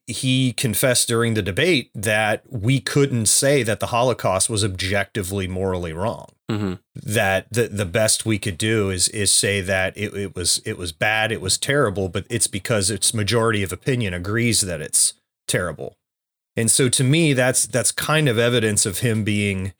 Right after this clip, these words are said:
Speaker 1: fuzzy on the whole good bad thing. When, when you see those c-, inconsistencies coming through of like, "Well, wait a minute, you can't denounce all this stuff as bad."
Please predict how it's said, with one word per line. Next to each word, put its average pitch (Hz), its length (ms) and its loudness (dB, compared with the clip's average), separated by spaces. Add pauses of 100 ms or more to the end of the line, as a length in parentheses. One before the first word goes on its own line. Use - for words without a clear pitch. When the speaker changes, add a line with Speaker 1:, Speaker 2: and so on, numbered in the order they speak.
(280)
Speaker 1:
fuzzy 113 600 2
on 117 160 2
the 107 80 0
whole 117 160 2
good 107 260 2
bad 117 360 0
thing. 80 280 -6
When, 107 280 -2
when 107 160 0
you 107 100 2
see 120 220 2
those 104 260 2
c-, - 100 -6
inconsistencies 123 1000 2
coming 101 340 -2
through 110 240 0
of 101 100 -2
like, 107 200 0
"Well, 127 80 2
wait 208 160 2
a 165 60 2
minute, 110 280 0
you 123 120 0
can't - 340 -2
denounce 135 440 2
all 117 180 4
this 110 200 2
stuff 120 340 2
as 98 140 0
bad." 110 580 -2